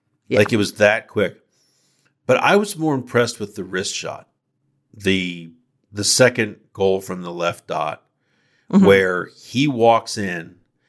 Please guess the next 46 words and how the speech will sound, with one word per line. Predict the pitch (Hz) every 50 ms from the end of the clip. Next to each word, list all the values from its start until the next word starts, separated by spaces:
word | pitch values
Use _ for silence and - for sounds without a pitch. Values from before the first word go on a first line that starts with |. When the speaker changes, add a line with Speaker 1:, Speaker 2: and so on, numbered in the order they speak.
| _ _ _ _ _ _ _
Speaker 2:
Connor | - - 123 131 131 127
Murphy, | 117 107 107 107 104 98 - 98 98 95
good | - - 101 98 -
Dublin | - 101 104 101 101 95 101
boy, | 123 - 82 85 82 82 82 - - _ _ _ _ _ _ _ _ _ _ _ _ _ _
um, | - 104 90 87 85 85 85 139 117 - - _ _ _ _ _ _ _ _ _ _ _ _ _ _ _ _ _ -
sort | - - - - 135 147 180 170
of | 160 - - _ _ _ _
skates | - - - - - 143 143 139 - 147
off | 135 131 127 -
to | -
the | 98 101
<laughs> |
side | 101 - - - 120 120 - - 113
'cause | - - - -
I | - - 107
don't | 120 143 151
wanna | 147 139 131
be | 113 120 113
in | 104
front | - - 117 107 98
of | 95
that | 95 92 -
shot | - - 101 92 92 95
if | 92 -
it's | 98 - -
a, | 98 85 _ _ _
if | - 104 98 - 95
it's | 92 -
the | - -
big | - - 120 135 131
one. | 92 92 87 82 - _ _ _ - - - - _ _
But | - 127
I | 147
think | 139 - 156 143 -
he | 139 127
also | 127 131 131 - 131
wanted | 120 120 123 123 120 117
his | 110 104
goalie | - 117 110 113 113 107
to | 104
see | - - - 139 143 127
it. | 92 87 - - _ _ _ _ _ _ _ _ _ _ _ _ _ _ _ _ _ _ _ _ _ _ _ _ _ _ _ -
And | 113 110 110 107 104 101 98 104 107
Laine | 110 110 113 123 131 135 131 123 123 -
picks, | - 127 117 113 - - - - - - -